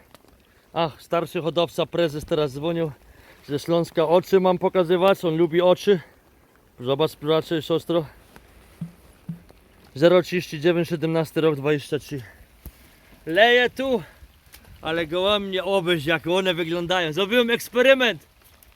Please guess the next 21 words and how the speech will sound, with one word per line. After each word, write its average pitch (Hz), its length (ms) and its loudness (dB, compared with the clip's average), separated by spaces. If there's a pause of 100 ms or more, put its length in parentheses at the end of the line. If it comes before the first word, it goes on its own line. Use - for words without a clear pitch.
(720)
Trzy 277 220 0
dni 254 220 -2
pod 254 220 0
rząd, 233 400 2
Aska 247 380 0
Pilarkoki, 247 760 0
trzy 277 220 -2
dni 240 200 -6
pod 233 220 -2
rząd, 226 340 -2 (400)
śmietanka, 240 800 0
jeden 226 400 0
dzień 202 240 -2
mleko. 185 460 -4 (1200)
I 170 160 -8
tak, 185 240 -4
obejrz, 233 440 0
to 196 100 -4 (140)
gołębie 220 500 -2
to 214 100 -6
normalnie, 208 760 -2